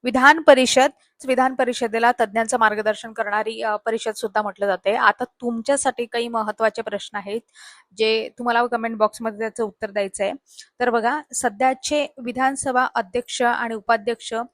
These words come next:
कोण आहेत ते तुम्हाला कमेंट बॉक्समध्ये सांगायचं आहे. तसंच आपल्या सध्याचे विधान परिषदेचे सभापती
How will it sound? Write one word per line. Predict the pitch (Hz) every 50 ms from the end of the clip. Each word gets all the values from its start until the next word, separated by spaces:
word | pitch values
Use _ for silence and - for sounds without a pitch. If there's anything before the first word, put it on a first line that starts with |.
| _ _ _ _ _ _ _ _ _ 240 -
कोण | - 269 277 277 269
आहेत | 247 240 254 254 -
ते | 254
तुम्हाला | 247 - 240 240 240 240
कमेंट | 240 226 226 226 220
बॉक्समध्ये | 226 220 - - 233 220 214 220
सांगायचं | 214 - 208 202 202 202 202 - 233
आहे. | 247 - -
तसंच | 233 - 269 254 -
आपल्या | - - - 247 247 254 - - -
सध्याचे | - - 254 214 202 254 254 262 254 - 240 214 220
विधान | 240 226 208 220 240 233 262 277 262 -
परिषदेचे | 269 254 254 254 - - - 226 247 247 240 - 233 233 247 - _ _ _ _ _ _ _
सभापती | - - 269 247 247 262 262 262 269 277 - - 285 294